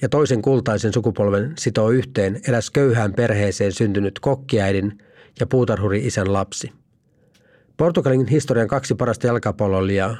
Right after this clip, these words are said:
ovat hekin uskaliaiden löytöretkelyiden lahjoja isänmaalleen. Eusebio oli kotoisin Mosambikista, Cristiano Ronaldo Madeiralta. Lapsen kasvoinen yhdeksäntoistavuotias Ronaldo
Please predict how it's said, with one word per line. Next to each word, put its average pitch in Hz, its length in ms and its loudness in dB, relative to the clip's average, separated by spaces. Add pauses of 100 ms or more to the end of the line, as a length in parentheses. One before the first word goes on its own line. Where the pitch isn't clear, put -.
(120)
ovat 117 240 0
hekin 120 260 0
uskaliaiden 104 640 0
löytöretkelyiden 101 800 0
lahjoja 101 360 0
isänmaalleen. 101 760 -4 (600)
Eusebio 131 840 2
oli 117 140 2
kotoisin 104 360 -2
Mosambikista, 110 760 -2 (640)
Cristiano 117 440 0
Ronaldo 104 560 0 (260)
Madeiralta. 98 580 -2 (1120)
Lapsen 160 300 2
kasvoinen 110 720 0
yhdeksäntoistavuotias 110 920 2
Ronaldo 120 500 0